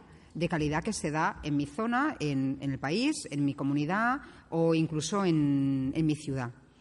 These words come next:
Y de esa manera poder identificar elementos de mejora que, eh, me ayuden a aumentar mi calidad. O sea, que lo planteamos como,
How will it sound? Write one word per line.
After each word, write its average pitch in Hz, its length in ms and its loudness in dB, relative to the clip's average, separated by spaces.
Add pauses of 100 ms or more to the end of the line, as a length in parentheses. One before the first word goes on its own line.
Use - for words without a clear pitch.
(380)
Y 220 400 4
de 170 80 2
esa 185 160 0
manera 214 460 2
poder 165 420 2
identificar 160 500 0
elementos 156 360 0
de 147 80 0
mejora 175 440 -2 (440)
que, 160 320 2
eh, 139 200 -6
me 147 80 2
ayuden 151 440 0
a - 40 -4
aumentar 147 360 0
mi 151 120 -2
calidad. 135 320 -6
O - 20 -8
sea, 143 160 -6
que 156 80 -6
lo 139 60 -4
planteamos 160 520 -2
como, 151 440 0